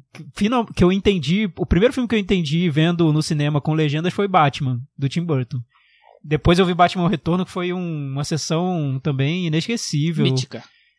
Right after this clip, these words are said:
Speaker 1: E vi todos. O, o Beetlejuice eu também gostava muito.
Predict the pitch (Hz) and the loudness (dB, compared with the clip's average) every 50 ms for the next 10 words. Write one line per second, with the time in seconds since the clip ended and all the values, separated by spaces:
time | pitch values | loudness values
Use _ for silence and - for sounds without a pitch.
0 | _ _ - 220 214 175 262 339 - - 294 269 254 247 214 185 190 214 - 196 | _ _ -12 -10 -6 -2 -2 -2 0 2 6 8 8 8 8 6 2 -2 0 0
1 | 175 170 147 151 170 165 160 143 175 185 202 190 165 180 185 - 190 - 202 175 | 0 0 2 2 2 2 2 2 2 2 2 2 0 0 -2 -4 -4 -6 -6 -6
2 | 175 175 180 170 - 180 175 190 185 170 151 156 160 185 202 - 226 214 | -4 -4 -4 -4 -4 -4 -6 -4 -4 -4 -4 -4 -4 -6 -6 -8 -12 -14